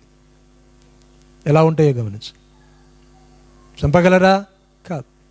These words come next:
"నేనే మొదటివాడను, కడపటివాడను,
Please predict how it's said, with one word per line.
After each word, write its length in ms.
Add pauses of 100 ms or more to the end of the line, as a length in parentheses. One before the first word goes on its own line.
(2250)
"నేనే 260
మొదటివాడను, 680
కడపటివాడను, 840